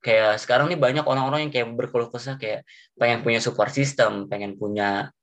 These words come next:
orang buat dicerita, dan Alif mengerti kondisi itu. Tapi jangan sampai kalian di titik nggak bisa apa-apa tanpa support system kalian. Karena pada akhirnya support system terbaik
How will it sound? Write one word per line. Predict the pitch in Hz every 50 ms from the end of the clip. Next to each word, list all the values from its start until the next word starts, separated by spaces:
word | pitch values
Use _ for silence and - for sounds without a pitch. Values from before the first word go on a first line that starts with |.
| _ _ _ _ _ _
orang | - 110 110 104 104 104
buat | 104 107 -
dicerita, | - 110 101 113 113 127 131 131 117 104 101 - - - 135
dan | 131 127 127 127 123 117 - - _ _ -
Alif | 135 143 151
mengerti | 156 156 135 127 123 - 127 127
kondisi | 127 113 110 107 - 107 101 101
itu. | 101 - 104 98 98 - _ _ _ _ _ _ _ - - _
Tapi | _ - 120 - 170
jangan | 170 156 147 139 127 123
sampai | 117 113 107 113 113 156 156 -
kalian | - 120 123 143 151
di | 143 139
titik | 123 117 - 156 151 -
nggak | 135 135 123
bisa | 127 123 131 120 113
apa-apa | 123 120 - 147 143
tanpa | 143 127 123
support | 120 - 123 - - - -
system | 110 - 117 110
kalian. | 107 - 131 117 127 127 117 104 110 - _ _ _ _ _ _
Karena | _ - 117 139 165 - -
pada | 151 135 131 120 117 113 - 113
akhirnya | 113 120 135 156 -
support | 160 - 123 120
system | - - 127 117 -
terbaik | - 107 110 123 139